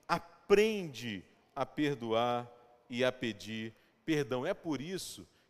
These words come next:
que o autor bíblico fala de coragem para entrarmos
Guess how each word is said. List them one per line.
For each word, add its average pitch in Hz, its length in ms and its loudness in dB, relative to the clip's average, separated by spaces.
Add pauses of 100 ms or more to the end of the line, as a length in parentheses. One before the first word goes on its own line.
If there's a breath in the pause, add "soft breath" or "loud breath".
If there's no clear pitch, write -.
(140)
que 151 760 -6
o 139 100 -4
autor 143 340 0
bíblico 131 460 -10
fala 120 580 -2 (380 soft breath)
de 127 580 -6 (180)
coragem 143 1080 0 (340 soft breath)
para 139 280 0
entrarmos 120 1120 -8